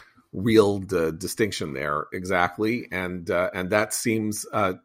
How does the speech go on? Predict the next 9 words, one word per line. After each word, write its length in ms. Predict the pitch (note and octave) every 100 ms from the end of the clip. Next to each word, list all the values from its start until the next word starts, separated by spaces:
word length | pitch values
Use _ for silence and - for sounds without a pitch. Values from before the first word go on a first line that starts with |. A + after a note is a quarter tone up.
| C#3 D3+
now 280 | B2 G2+ F#2+
to 140 | - F#2
be, 340 | F2 F2 - _ _ _ _ _ _ _ -
uh, 420 | G2 F2 E2 E2 - -
uh, 380 | G2 E2 - F#2 - - -
everlasting, 880 | G2 F#2+ A2+ A#2+ A2+ G2 E2 A2+ C3 -
um, 400 | G2 E2+ D#2 - _ _ _ _ _ _ _ _ _ _ _ _ _
tragically. 680 | - D#2 E2 - - - _ _ _ _ _
Um, 480 | A#2 A#2 A2 G#2+ A2+